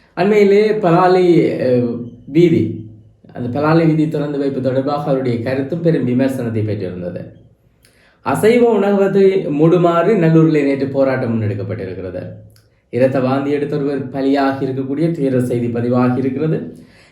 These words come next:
காணி விவகாரம் தொடர்பாக நாடாளுமன்றத்திலே விசேட கூட்டம்,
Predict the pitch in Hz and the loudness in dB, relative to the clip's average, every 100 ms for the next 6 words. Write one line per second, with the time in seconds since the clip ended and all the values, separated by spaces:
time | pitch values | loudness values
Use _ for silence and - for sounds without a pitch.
0 | _ 175 214 233 214 202 208 202 196 190 | _ 0 2 2 4 4 4 2 0 0
1 | 175 175 170 180 202 180 160 165 160 160 | 2 2 2 2 0 0 2 4 4 4
2 | 156 156 156 156 131 151 147 156 160 165 | 2 2 2 2 0 0 2 2 2 0
3 | 202 247 - - | 0 -2 -6 -10